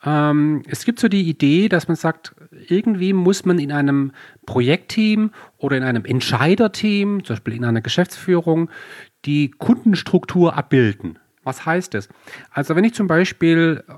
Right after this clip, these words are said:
äh, international operiere als, als Organisation, äh, also in allen Kontinenten unterwegs bin, dann wär's vielleicht eine gute Idee, ich hätte in der Geschäftsführung Leute aus den verschiedenen Kontinenten sitzen.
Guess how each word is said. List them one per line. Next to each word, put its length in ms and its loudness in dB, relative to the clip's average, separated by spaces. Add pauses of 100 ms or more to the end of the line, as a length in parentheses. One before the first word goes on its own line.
(100)
äh, 240 0 (140)
international 840 2
operiere 760 0
als, 500 -6
als 280 -4
Organisation, 920 0 (640)
äh, 40 0
also 640 0
in 200 -4
allen 280 2
Kontinenten 520 0
unterwegs 460 -2
bin, 200 -2
dann 160 -2
wär's 200 0
vielleicht 320 0
eine 80 -2
gute 240 -2
Idee, 280 0
ich 200 -4
hätte 140 0
in 100 -2
der 100 -4
Geschäftsführung 640 0
Leute 380 2
aus 160 2
den 120 0
verschiedenen 440 -6
Kontinenten 500 -2
sitzen. 340 -10